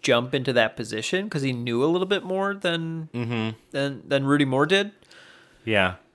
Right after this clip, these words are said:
Speaker 1: But he's, like, calling action
Speaker 2: There was,
Speaker 1: and
Speaker 2: yeah,
Speaker 1: cut,
Speaker 2: there was never a
Speaker 1: and,
Speaker 2: moment
Speaker 1: and I was
Speaker 2: where I
Speaker 1: like,
Speaker 2: thought,
Speaker 1: "Oh,
Speaker 2: like,
Speaker 1: okay."
Speaker 2: where it was set up, was like, "Why don't you direct it if you know so much?"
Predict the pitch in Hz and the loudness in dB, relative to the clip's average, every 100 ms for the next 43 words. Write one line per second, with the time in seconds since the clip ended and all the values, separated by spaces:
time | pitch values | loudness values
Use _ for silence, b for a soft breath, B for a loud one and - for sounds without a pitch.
0 | _ - 160 196 240 - 175 160 131 123 | _ -2 4 6 8 6 6 6 6 6
1 | 151 - 185 175 175 160 165 151 170 180 | 4 4 8 8 8 8 10 10 8 6
2 | 170 196 208 190 156 156 151 147 151 131 | 8 8 10 10 12 10 8 6 8 10
3 | 131 - 226 143 - 208 220 233 127 131 | 10 10 10 10 6 2 2 -4 0 2
4 | 120 113 123 117 120 113 107 113 170 170 | 4 4 8 10 8 6 4 10 8 8
5 | 190 135 98 92 95 82 85 82 78 82 | 4 6 6 4 0 -4 -4 -6 -6 -6
6 | 73 69 67 - | -8 -10 -10 -14